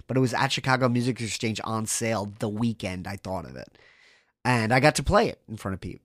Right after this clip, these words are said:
in front of people. I got to do, you know, three or four more shows in front of people.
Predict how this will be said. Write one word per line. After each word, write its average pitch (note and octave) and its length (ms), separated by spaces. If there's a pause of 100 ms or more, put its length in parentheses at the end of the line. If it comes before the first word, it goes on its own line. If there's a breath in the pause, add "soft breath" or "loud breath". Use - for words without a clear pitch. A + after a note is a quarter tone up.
(160)
in G#2+ 140
front G2 180
of F#2+ 80
people. F#2 280
I F#2+ 80
got B2 180
to C3+ 80
do, B2+ 220
you C#3+ 100
know, A#2 120
three B2+ 240
or B2+ 40
four C3+ 260
more C#3 160
shows D3 380
in G2+ 80
front C#2+ 180
of - 80
people. - 300